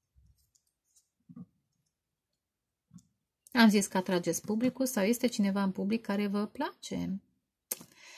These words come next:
Da, posibil, alt mesaj pentru unii. Cineva în public care vă influențează, vă atrage casa cincea, da, a,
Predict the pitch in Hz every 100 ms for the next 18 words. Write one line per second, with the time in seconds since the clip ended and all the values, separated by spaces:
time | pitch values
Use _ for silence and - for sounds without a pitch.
0 | - _ 214 233 392 311 - - 196 -
1 | - - - - - _ 202 196 269 208
2 | 196 214 240 254 240 254 - 247 240 214
3 | 202 208 214 247 254 285 233 - 208 196
4 | 208 202 214 214 202 240 233 185 185 185
5 | 233 220 190 - 208 196 - 190 190 214
6 | 226 294 220 185 196 247 202 185 180 185